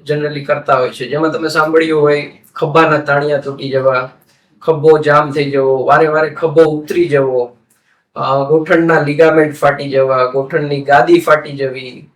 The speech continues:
કાર્ટિલેજનું ડેમેજ થઈ જવું, અ, ગોઠણ બદલાવતા પહેલા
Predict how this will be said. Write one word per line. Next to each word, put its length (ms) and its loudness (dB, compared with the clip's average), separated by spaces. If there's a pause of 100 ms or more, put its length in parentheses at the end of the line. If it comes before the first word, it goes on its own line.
કાર્ટિલેજનું 800 -2
ડેમેજ 300 0 (120)
થઈ 120 -4
જવું, 540 -8 (520)
અ, 80 -4 (600)
ગોઠણ 460 4
બદલાવતા 680 4
પહેલા 640 4